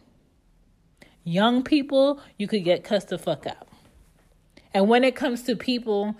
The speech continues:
that live a life where you happen to have a housekeeper or you happen to have a nanny,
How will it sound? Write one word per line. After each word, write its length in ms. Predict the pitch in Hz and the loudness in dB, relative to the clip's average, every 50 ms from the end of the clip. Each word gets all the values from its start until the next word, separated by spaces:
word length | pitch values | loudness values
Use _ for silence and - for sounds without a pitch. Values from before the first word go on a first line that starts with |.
| - - - - - | -14 -20 -20 -4 2
that 180 | 202 202 175 | 4 4 6
live 200 | 185 202 202 202 | 6 4 4 4
a 80 | 208 208 | 4 4
life 440 | 196 190 185 185 185 185 185 - - | 4 4 6 6 4 4 2 0 -2
where 460 | 190 180 175 170 170 170 170 165 - - _ _ _ _ _ _ _ _ _ - - - _ - | -2 0 0 0 0 -2 -2 -6 -10 -18 _ _ _ _ _ _ _ _ _ -14 -14 -14 _ -6
you 140 | 196 196 196 | -4 -2 -2
happen 400 | 180 190 190 190 190 - 196 180 | -2 -2 -2 -2 -2 -4 -4 -4
to 100 | 190 190 | -4 -4
have 220 | 180 196 196 180 | -4 -4 -4 -4
a 80 | 190 180 | -4 -4
housekeeper 760 | 175 220 202 202 196 - - - 208 165 - - 120 87 - - - - - - - _ - | -2 -2 -2 -2 -2 -4 -8 -8 -8 -8 -8 -10 -14 -14 -14 -16 -20 -20 -20 -20 -12 _ -4
or 60 | 180 | -2
you 160 | 180 185 190 | -2 -2 -2
happen 340 | 180 202 214 190 - 202 196 - | -2 -2 -2 -2 -2 -4 -4 -4
to 120 | - 202 | -4 -6
have 220 | 180 196 190 180 180 | -6 -6 -6 -6 -6
a 80 | 165 | -6
nanny, 600 | 170 175 185 185 185 180 170 160 - 160 165 - | -4 -4 -4 -4 -4 -4 -6 -8 -10 -12 -16 -18